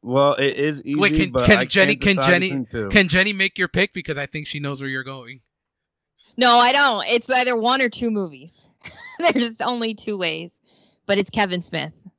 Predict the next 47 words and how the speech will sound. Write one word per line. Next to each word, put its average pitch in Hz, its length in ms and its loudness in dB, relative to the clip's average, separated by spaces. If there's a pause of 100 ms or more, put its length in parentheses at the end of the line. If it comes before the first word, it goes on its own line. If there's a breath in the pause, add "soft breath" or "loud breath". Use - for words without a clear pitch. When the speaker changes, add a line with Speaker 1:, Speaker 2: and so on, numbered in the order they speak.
(100)
Speaker 1:
Yes, 101 260 -14
it's 110 120 -14
Kevin 101 280 -8
Smith. 95 300 -10
There 104 80 -6
was 98 140 -6
no 107 160 -2
way 107 160 2
I - 20 2
was 104 180 -2
not 101 280 -6
having 104 240 -8
Kevin 101 240 -8
Smith 107 340 -4
in - 100 -2
my 107 100 -4
comedy 101 360 -6
if 190 80 -10
I 202 100 -6
had 202 160 -4
the 202 80 -4
Speaker 3:
<laughs> 208 60 -2
But - 40 2 (100)
Speaker 1:
option. 240 60 2
Speaker 2:
So 185 100 0
Speaker 3:
I 175 40 -4
can't 294 200 0
just 269 160 -10 (120)
say 240 220 2
definitively, 175 1080 -4 (100)
so 185 80 -2
Speaker 2:
so 170 80 2
I 151 100 0
know 151 60 -2
Speaker 3:
I, 165 180 -2
I - 40 -6
Speaker 2:
Ryan, 156 200 -2
Speaker 3:
don't 170 80 -4
wanna 165 160 -8
make 160 120 -16
that 143 40 -10
Speaker 2:
Ryan 160 240 0
Speaker 3:
choice. 165 60 -8
Speaker 2:
likes 160 280 -8 (180)
ponies, 107 760 -10 (160)
so 104 300 -12
maybe 117 720 -12